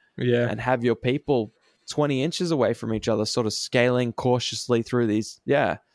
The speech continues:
Speaker 1: Yeah.
Speaker 2: You can,
Speaker 1: Yeah.
Speaker 2: you can do whatever you like, which is awesome.
Speaker 1: Hell yeah.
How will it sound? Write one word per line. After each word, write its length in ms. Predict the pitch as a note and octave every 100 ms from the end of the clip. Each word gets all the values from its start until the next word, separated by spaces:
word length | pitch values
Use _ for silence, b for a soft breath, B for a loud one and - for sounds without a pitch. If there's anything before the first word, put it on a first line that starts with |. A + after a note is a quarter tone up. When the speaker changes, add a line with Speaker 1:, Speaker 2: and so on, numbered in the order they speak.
| _ -
Speaker 1:
Yeah. 360 | B2 A#2+ A#2+
Speaker 2:
You 80 | A#2
can, 120 | B2
Speaker 1:
Yeah. 160 | A#2 A#2
Speaker 2:
you 80 | B2+
can 100 | C3+
do 140 | B2+
whatever 200 | C#3 B2+ G#2
you 120 | F2
like, 300 | C3+ B2 - -
which 220 | A2 -
is 160 | G#2+ -
awesome. 460 | A2 G#2 F#2 G#2+ - _ _ _
Speaker 1:
Hell 200 | A#2 A2
yeah. 220 | F2+ F#2+